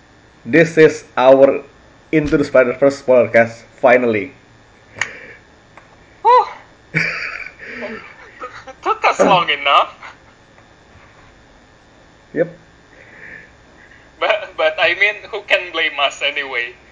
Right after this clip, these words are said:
Speaker 2: Berapa banyak film yang keluar dari kemarin?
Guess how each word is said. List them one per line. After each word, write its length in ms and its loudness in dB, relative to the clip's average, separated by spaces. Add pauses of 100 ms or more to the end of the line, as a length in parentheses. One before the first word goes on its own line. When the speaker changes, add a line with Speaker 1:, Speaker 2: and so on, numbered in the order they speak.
(1040)
Speaker 2:
Berapa 400 0
banyak 320 -8
film 320 -6
yang 160 -12
keluar 320 -4
dari 160 -12
kemarin? 480 -8